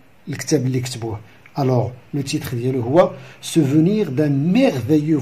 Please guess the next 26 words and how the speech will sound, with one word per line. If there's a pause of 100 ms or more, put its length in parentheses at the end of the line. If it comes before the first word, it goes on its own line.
(100)
voyage
au
Maroc. (360)
هذه (100)
كلمة
ميرفيو (380)
يعني
رائع، (500)
أو
لا
حتى (140)
بمعنى
ما، (480)
آه،
عجيب، (1800)
هي
اللي
كتخلينا
نقولوا
بأن (920)
وي
هذا
السفر
هذا (140)
عجبهم
فعلا